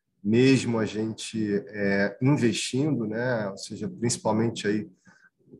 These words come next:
CAPEX de sustentação, né, dos negócios de navegação, do T V V, e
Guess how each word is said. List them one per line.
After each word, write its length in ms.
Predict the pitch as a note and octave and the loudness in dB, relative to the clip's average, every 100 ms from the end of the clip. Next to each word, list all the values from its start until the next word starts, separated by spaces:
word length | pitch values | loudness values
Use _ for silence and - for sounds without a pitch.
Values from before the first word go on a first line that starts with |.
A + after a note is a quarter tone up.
| - | -4
CAPEX 800 | A2+ G#2 - G2 - - - _ - - - - | 0 0 -2 -4 -4 -4 -6 _ -12 -10 -12 -12
de 120 | F#2+ | -8
sustentação, 1000 | - A#2 - A2 A2 F2+ - - B2 A#2+ | -4 -4 -2 -2 0 -2 0 0 2 2
né, 120 | A2 A2 | 0 -2
dos 220 | G#2 F#2+ | -4 -6
negócios 480 | G2+ G#2+ G#2+ - F#2+ | -4 -4 -4 -8 -8
de 80 | |
navegação, 800 | G2+ G2+ G2+ G2 F2 - A#2+ A#2+ | -6 -4 -2 -2 -2 0 0 0
do 80 | G2+ | -2
T 160 | F#2 G#2+ | -4 -6
V 160 | G#2 | -6
V, 380 | F#2 A2+ C3+ - - | 0 2 2 0 2
e 380 | E3 F#3+ C3 | 6 6 4